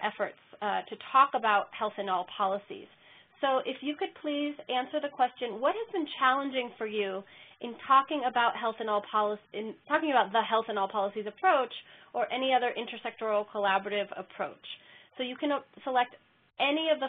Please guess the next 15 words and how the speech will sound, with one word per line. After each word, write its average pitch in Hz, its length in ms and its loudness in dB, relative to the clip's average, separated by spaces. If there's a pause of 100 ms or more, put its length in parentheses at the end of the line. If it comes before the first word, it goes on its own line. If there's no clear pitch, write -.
following 240 420 4
that 214 120 2
apply 208 520 0
to 220 60 -10
your 196 180 -4
experiences. 208 760 -6 (480)
Uh, - 80 -8 (160)
talking 285 320 6
with 285 160 0
people 269 280 -4
for 240 120 -4
whom 233 200 -6
health 247 260 0 (120)
equity, 226 580 -6
in, 214 240 -8